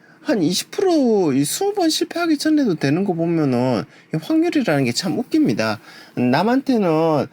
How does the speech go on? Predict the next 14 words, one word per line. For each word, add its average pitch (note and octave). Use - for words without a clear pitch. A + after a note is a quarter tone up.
일 C#4+
프로가 B2+
저한테 A#3
되면은 G3
백 -
프로고요. C3+
남한테 F#3
되면은, A2+
또 A#2+
안 G2+
되는 A#3+
사람한테는 C#3+
또 G#2+
그게 A2